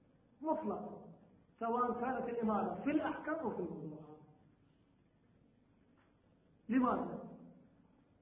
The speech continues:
لماذا القول أو الإجماع على عدم الإجزاء؟ المصنف يقول: مرة نتكلم في الأحكام،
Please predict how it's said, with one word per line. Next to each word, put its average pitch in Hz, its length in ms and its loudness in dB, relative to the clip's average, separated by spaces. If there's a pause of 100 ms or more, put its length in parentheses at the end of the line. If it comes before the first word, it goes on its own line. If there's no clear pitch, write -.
(320)
لماذا 214 400 6
القول 247 520 4
أو 202 200 0
الإجماع 208 600 0
على 202 200 0
عدم 240 460 2
الإجزاء؟ 226 1000 0 (3750)
المصنف 262 560 4
يقول: 214 360 2 (120)
مرة 240 560 4
نتكلم 214 500 0
في 220 120 0
الأحكام، 262 560 0